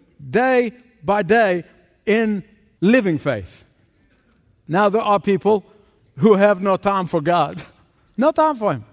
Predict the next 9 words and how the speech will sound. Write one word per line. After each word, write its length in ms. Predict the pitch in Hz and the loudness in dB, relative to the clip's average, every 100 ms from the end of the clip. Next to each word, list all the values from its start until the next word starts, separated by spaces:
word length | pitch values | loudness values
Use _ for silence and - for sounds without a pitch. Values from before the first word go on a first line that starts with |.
| _ _ _ _ _ _ _ _ _ | _ _ _ _ _ _ _ _ _
But 180 | 156 208 | 0 2
they 140 | 240 226 | 2 2
think 340 | 247 277 254 | 0 0 -2
because 380 | 240 - 247 202 | -4 -2 0 2
they 100 | 220 | 0
do 240 | 160 240 | 0 -2
some 260 | - 214 165 | 0 -2 0
good 220 | 208 269 | -2 -2
things, 640 | 196 170 170 240 220 - | -2 0 0 -4 -8 -14